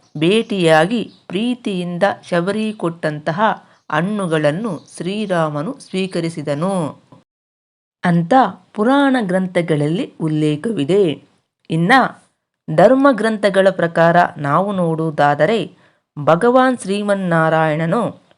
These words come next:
ವಾಲ್ಮೀಕಿ ಮಹರ್ಷಿಗೆ ಸರಸ್ವತೀ ದೇವಿಯ ಮಂತ್ರವನ್ನು ತಿಳಿಸಿದ್ದರು. ಮಹರ್ಷಿ ವಾಲ್ಮೀಕಿ, ವ್ಯಾಸ,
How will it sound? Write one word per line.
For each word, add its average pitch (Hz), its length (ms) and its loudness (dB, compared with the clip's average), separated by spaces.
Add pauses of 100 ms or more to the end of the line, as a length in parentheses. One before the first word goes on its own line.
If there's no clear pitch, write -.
(420)
ವಾಲ್ಮೀಕಿ 240 800 2 (140)
ಮಹರ್ಷಿಗೆ 170 580 -2 (840)
ಸರಸ್ವತೀ 247 680 2 (140)
ದೇವಿಯ 190 400 0 (120)
ಮಂತ್ರವನ್ನು 185 760 0
ತಿಳಿಸಿದ್ದರು. 165 840 2 (560)
ಮಹರ್ಷಿ 208 560 2 (140)
ವಾಲ್ಮೀಕಿ, 170 680 2 (500)
ವ್ಯಾಸ, 170 460 4